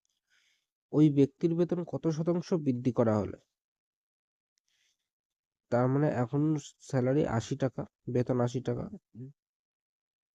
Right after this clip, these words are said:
কুড়ি টাকা বৃদ্ধি করতে হচ্ছে। এবার এটা কত শতাংশ বৃদ্ধি করা হলে সে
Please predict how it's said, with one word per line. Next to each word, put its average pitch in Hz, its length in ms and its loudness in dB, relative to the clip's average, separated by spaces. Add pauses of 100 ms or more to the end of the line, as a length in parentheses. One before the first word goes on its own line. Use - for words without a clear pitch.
(160)
কুড়ি 156 240 -2
টাকা 156 220 2
বৃদ্ধি 143 300 -4
করতে - 240 -4
হচ্ছে। - 200 -18 (140)
এবার 120 300 -4
এটা 139 160 0 (960)
কত 127 240 -2
শতাংশ 151 500 0
বৃদ্ধি 143 320 0
করা 131 220 4
হলে 147 180 6
সে - 160 -2